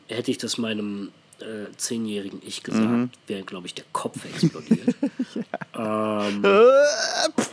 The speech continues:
Speaker 2: Oh. Aber dadurch hast,
Speaker 1: Ja,
Speaker 2: hättest
Speaker 1: muss
Speaker 2: du dich
Speaker 1: man
Speaker 2: dann
Speaker 1: sich
Speaker 2: ja
Speaker 1: auf
Speaker 2: selber aus der, äh,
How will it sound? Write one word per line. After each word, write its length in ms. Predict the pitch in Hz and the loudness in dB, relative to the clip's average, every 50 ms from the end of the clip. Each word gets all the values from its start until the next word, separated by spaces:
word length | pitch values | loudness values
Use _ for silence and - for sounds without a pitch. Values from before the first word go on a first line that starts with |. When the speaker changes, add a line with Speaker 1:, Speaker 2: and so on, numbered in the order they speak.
| - - - - - - _ _ _ _ _ - - - _ _ - | -8 -18 -20 -20 -20 -20 _ _ _ _ _ -20 -20 -20 _ _ 2
Speaker 2:
Oh. 120 | - 127 - - - - - - - 220 190 - - - - - - - - - - - - - - - - - - - - - - _ _ _ _ _ _ - | 4 4 4 4 2 0 0 -2 -2 -4 -4 -4 -6 -8 -8 -8 -10 -12 -12 -12 -14 -14 -14 -16 -20 -20 -20 -20 -20 -20 -20 -20 -20 _ _ _ _ _ _ 0
Aber 180 | 131 117 123 | 4 4 4
dadurch 340 | 110 - 131 139 147 143 - | 6 6 6 6 4 4 2
hast, 180 | 143 135 - - | 2 0 2 4
Speaker 1:
Ja, 60 | 143 | 4
Speaker 2:
hättest 160 | 135 123 110 107 | 4 4 2 0
Speaker 1:
muss 0 | |
Speaker 2:
du 60 | 110 | 0
dich 80 | 135 | 0
Speaker 1:
man 80 | 123 117 | 0 2
Speaker 2:
dann 80 | 117 117 | 2 2
Speaker 1:
sich 40 | 117 | 2
Speaker 2:
ja 60 | 110 | 4
Speaker 1:
auf 60 | 104 | 4
Speaker 2:
selber 260 | 113 123 139 131 120 | 6 6 6 6 4
aus 180 | 95 104 110 - | 4 2 0 0
der, 320 | - 110 104 101 98 95 - - _ _ _ _ _ _ _ _ _ | 4 6 6 6 6 4 0 -4 _ _ _ _ _ _ _ _ _
äh, 400 | - 107 101 101 98 98 98 95 | -2 0 2 2 2 2 0 0